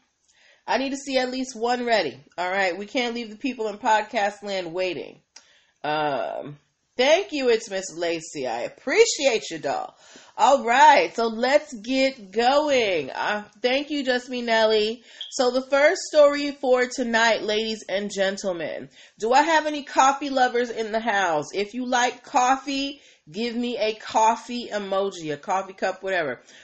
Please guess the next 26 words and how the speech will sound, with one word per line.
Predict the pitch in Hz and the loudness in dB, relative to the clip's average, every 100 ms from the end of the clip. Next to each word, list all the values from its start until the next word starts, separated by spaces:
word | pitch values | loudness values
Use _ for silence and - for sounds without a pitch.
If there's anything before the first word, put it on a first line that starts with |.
| - - | -20 -4
Um, | 185 - | -4 -2
I'm | 285 | -2
not | 349 359 | 0 0
a | 185 | 2
regular | 190 202 220 208 | -2 0 -4 -4
drinker | 208 214 196 | -6 -8 -6
of | 196 - | -6 -2
coffee. | 214 196 - 196 | 0 0 -4 -2
Like, | 185 - 160 | -2 -2 2
I'll, | 196 226 208 _ - | 4 2 -2 _ 0
I'll | 180 214 | 2 2
drink | 220 226 214 | 0 -6 -6
coffee | 220 202 202 170 | -6 -6 -4 -4
at | 135 | -4
work | 151 175 - | -4 -6 -8
because | 156 165 151 | -8 -8 -8
it's | 143 98 | -18 -10
there, | 147 151 175 208 240 _ _ _ 147 | -6 -2 0 0 -4 _ _ _ -6
but | 165 165 - - | 2 2 2 -2
on | 175 196 | -2 -2
my | 196 180 | -4 -4
own, | 104 165 165 | -4 -4 -4
I'm | 160 | -4
not | 151 147 | -4 -4
a | |
co-, | 147 | -8